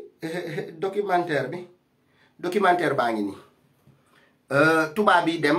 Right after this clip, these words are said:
ndeysaan, xam nga tubaab yi rek, hmm? Parfois, euh, ñoom, suñu, suñu bonheur parfois mu jóge ci ñoom, suñu malheur tamit parfois mu jóge ci ñoom. Pro-, gars yi dem,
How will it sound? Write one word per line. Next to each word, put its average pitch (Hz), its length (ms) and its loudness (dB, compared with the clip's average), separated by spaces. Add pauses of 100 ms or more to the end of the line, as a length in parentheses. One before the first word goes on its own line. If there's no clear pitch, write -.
(140)
ndeysaan, 131 380 -2
xam 170 140 -2
nga 180 100 -4
tubaab 131 320 0
yi 104 80 0
rek, 110 180 -6 (220)
hmm? 131 240 -8 (800)
Parfois, 147 580 0 (260)
euh, 135 200 -8
ñoom, 180 480 0 (280)
suñu, 175 340 -8
suñu 185 280 -6
bonheur 170 340 0
parfois 135 340 0
mu 143 140 -2
jóge 135 220 -4
ci 127 100 -10
ñoom, 131 200 -4
suñu 135 260 -8
malheur 120 300 -4
tamit 110 260 -6
parfois 101 300 -6
mu 98 160 -6
jóge 90 220 -14
ci - 120 -18
ñoom. - 140 -16 (720)
Pro-, 466 240 -10 (560)
gars 247 200 -2
yi 240 80 -4
dem, 226 180 -2